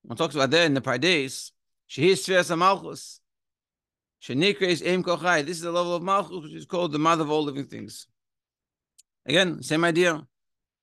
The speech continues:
That Malchus of Atzilus is the source of, of everything, and everything that exists, and we have all existence, starts from there.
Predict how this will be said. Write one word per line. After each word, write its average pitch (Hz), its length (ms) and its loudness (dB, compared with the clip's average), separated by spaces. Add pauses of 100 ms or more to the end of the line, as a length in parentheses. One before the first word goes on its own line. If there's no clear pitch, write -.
(240)
That 117 80 -4
Malchus 160 720 2
of - 140 -8
Atzilus 190 880 2 (500)
is 156 220 0
the 139 80 -8
source - 440 0
of, 135 200 -10 (100)
of 131 300 -6
everything, 143 440 0
and 107 80 -6
everything 143 260 -2
that 120 120 -4
exists, 160 640 -2 (140)
and - 100 -8
we 135 80 -2
have 160 340 2
all 160 340 0
existence, 120 800 -10 (460)
starts 135 400 0
from 113 140 -4
there. 85 180 -8